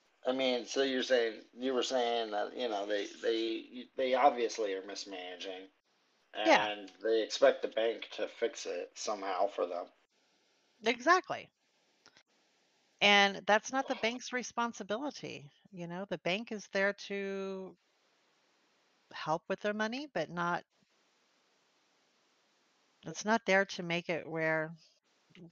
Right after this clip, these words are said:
Speaker 2: all your fees are refunded and you're not held accountable for your own actions. And that's what gets me is people th-,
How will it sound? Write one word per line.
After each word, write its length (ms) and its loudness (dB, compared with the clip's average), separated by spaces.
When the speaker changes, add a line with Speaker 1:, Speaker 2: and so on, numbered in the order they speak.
Speaker 2:
all 180 8
your 180 0
fees 340 -6
are 80 -4
refunded 560 -2
and 140 -4
you're 120 -2
not 280 -2
held 240 2
accountable 800 -4
for 520 -2
your 240 -4
own 200 -2
actions. 920 -8
And 120 -4
that's 200 2
what 160 -4
gets 200 -2
me 140 -10
is 140 -8
people 340 -6
th-, 100 -12